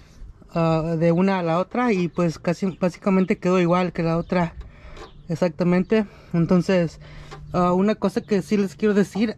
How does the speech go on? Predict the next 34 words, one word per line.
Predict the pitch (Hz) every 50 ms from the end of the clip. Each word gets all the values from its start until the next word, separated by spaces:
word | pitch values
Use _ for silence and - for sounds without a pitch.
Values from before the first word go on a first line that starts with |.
| - 190 180
yo | 185 202
no | 233 254
tenía | - - - - - 202 196 208 220 220
que | - 208 202 196 196 190 185 170 - -
hacer | - 180 156 - 185 180 175
ningún | 196 190 185 175 185 196 185
hoyo | 185 202 202 208
aquí | 190 139 - 190
arriba, | 190 180 175 196 220 269 285 285 - - - - - - - - - - - - - - - - - - -
como | - 180 175 165
pueden | - 185 185 185 185 180
ver. | 180 196 208 196 - - - - - - - - - 170
Ah, | 170 170 170
este | 180 180 - - 208
hoyo | 202 208 214
ya | 190 185 185
lo | 170 - 165
tenía | - 180 175 185 190 202 208 214 208 196 185 - -
el | 180 175 175 170 165
Eclipse, | 156 - - 196 208 254 240 - - - - - - - - - - - - - - - - - - - - - - - - - - - - - - - -
um, | 190 185 180 170 165 147 151 165
ahí | 165 165 175 185
arriba | 196 196 196 202 202 220
en | 214 196
el | 170
fender, | 151 - 202 208 233 233 240 247 240 - - - - - -
hay | 175 175 185
como | 180 - - 190 185 175 175 180
estas | 180 - - 196 160 156
guías | 175 185 196 196 190 196 - - - - - - - - - - - - - - - -
donde | 170 170 170 165 160 156 143 170 175
entran | 175 180 - 190 185 175 175 170
los, | 170 165 160 - -
um, | 175 165 156 156 151 151 151 143 143 139